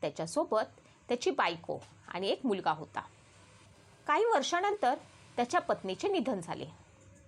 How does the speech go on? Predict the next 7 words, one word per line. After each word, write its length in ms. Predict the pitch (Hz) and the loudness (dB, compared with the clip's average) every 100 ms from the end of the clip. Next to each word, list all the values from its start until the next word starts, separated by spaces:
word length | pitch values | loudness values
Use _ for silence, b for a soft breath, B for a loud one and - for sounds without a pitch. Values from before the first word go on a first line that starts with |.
| - - - | -20 -20 -4
त्यावेळी 480 | 175 165 220 262 269 B B B - | -2 2 2 0 -2 B B B -2
त्याचा 280 | 196 277 | 0 0
मुलगा 360 | 320 339 311 226 - - - | 0 0 2 0 0 -14 -2
फक्त 280 | 277 277 - | -2 0 -2
दहा 280 | 427 233 214 | 0 2 2
वर्षाचा 440 | 165 170 175 170 | 0 -2 -4 0
होता. 280 | 240 - - | -2 -2 -6